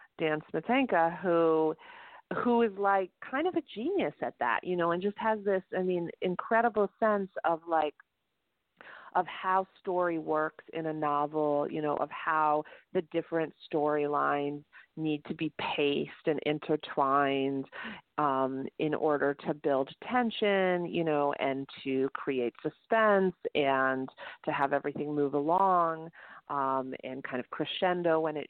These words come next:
should. He just has a very intuitive sense of that. So that was the, you know, that was the thing that he was able to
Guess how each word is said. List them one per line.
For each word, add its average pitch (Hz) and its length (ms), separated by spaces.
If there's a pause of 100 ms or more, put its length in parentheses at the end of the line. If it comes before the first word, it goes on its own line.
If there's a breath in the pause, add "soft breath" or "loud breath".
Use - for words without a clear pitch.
(140)
should. 156 240
He 180 160
just 160 180
has 160 160
a 160 60
very 156 460
intuitive 147 540
sense 131 240
of 147 60
that. 135 200 (640 loud breath)
So 202 80
that 214 160
was 277 200
the, 185 220 (140)
you 214 100
know, 196 100
that 196 220
was 214 160
the 196 80
thing 180 240
that 156 140
he 170 240
was 160 120
able 143 300
to - 120